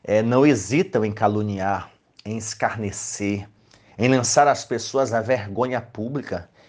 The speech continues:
em mentir, em inventar histórias para prejudicar, comprometer. Ainda hoje usamos a expressão crucificar mesmo, forjar, armar.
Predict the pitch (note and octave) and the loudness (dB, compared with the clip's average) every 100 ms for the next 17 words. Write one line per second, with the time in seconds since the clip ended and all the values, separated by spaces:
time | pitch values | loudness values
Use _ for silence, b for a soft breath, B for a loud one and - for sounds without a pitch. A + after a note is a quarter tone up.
0 | - C#3 D3+ D#3 B2+ G#2 - D3 E3+ F#3+ | 2 4 6 4 2 -6 -10 -8 -6 -6
1 | - - _ _ _ _ _ _ _ _ | -8 -10 _ _ _ _ _ _ _ _
2 | _ _ _ B - C3+ D#3 C#3 D3+ C#3+ | _ _ _ B -2 4 4 4 2 4
3 | D#3 D3 A2 - C#3 D#3+ C#3+ - C#3 C3+ | 4 4 -2 0 2 4 4 2 2 2
4 | C#3+ C#3 C3+ C3+ A#2 A2 C3+ D3 D3 B2+ | 2 -2 -2 -4 -6 -2 2 2 2 -6
5 | B2 C3 A#2 G#2+ C3+ D#3 A2 G2 - _ | -6 -4 -4 -2 -2 0 -2 -6 -14 _
6 | _ - B2 C#3 C3+ D#3+ C#3 A#2+ D3 D#3 | _ -4 2 6 6 6 2 0 0 0
7 | C#3 C#3 - B2 - - C#3+ C3+ F3 F3+ | 0 -2 -2 -10 -8 -4 -4 -2 0 0
8 | - - A#3 - G3 - E3+ F#3+ - - | -2 -4 -4 -4 -10 -2 0 0 -2 -14
9 | A#2+ B2+ C3 D3+ A3 A3 D3 B2+ G2+ - | -8 -4 4 8 8 6 2 -8 -10 -14
10 | _ _ _ _ _ _ _ _ _ _ | _ _ _ _ _ _ _ _ _ _
11 | _ _ - - G3+ G2+ A2+ G2 B2+ D#3+ | _ _ -4 4 4 4 -8 -4 0 2
12 | F#3+ C#3+ E3+ - G#2+ A2 B2 C#3+ E3+ D3 | 4 4 4 0 -8 -4 -2 0 -2 -4
13 | - | -8